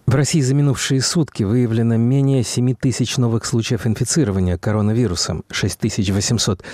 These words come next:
Это самый низкий показатель с апреля. Умерли за сутки сто семьдесят шесть пациентов с коронавирусной инфекцией. Это один из самых высоких показателей за последнее время.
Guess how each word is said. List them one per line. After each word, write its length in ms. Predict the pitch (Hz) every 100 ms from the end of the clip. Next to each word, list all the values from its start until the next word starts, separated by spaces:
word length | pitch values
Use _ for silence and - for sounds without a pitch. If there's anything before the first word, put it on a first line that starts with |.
| -
Это 160 | - 143
самый 320 | - 143 131
низкий 380 | 117 123 113 -
показатель 720 | - 110 107 92 101 - 113
с 180 | - -
апреля. 600 | - - - 101 82 80 - - - - -
Умерли 440 | - 135 143 135 143
за 160 | 139
сутки 420 | 123 143 127 -
сто 240 | 117 - 147
семьдесят 440 | - 131 117 123
шесть 280 | - 113 -
пациентов 640 | 117 - 101 92 87 92
с 60 | -
коронавирусной 760 | - 98 92 92 92 - 107
инфекцией. 520 | 95 90 92 - - 85 - -
Это 180 | - -
один 240 | 104 110 107
из 80 |
самых 300 | - 113 107
высоких 560 | 92 98 - 113 - -
показателей 640 | - - 113 135 - 90
за 120 | 85
последнее 540 | 87 101 - 90 90 87
время. 380 | 90 85 76